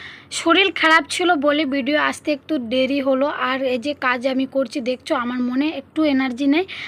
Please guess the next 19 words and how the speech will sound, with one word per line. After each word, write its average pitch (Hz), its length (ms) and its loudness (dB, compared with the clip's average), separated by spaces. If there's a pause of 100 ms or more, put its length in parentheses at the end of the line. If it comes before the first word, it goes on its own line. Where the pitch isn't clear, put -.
(140)
আর 240 260 -4
আনন্দ 294 360 2
বলতেই 277 440 2
নেই। 202 160 -2 (320)
আর 254 200 -4
এরকম 330 480 2
আমার 302 300 4
পক্ষে 302 320 -2
না, 370 200 4
যখন 240 380 0 (200)
কখন 285 320 2
হয় 262 160 2
বলো, 285 280 0
যখন 220 360 -2
আমার 262 220 0
শরীর 320 320 -2
খারাপ 247 320 -4
হয়ে 226 120 -4
যায় 208 160 -6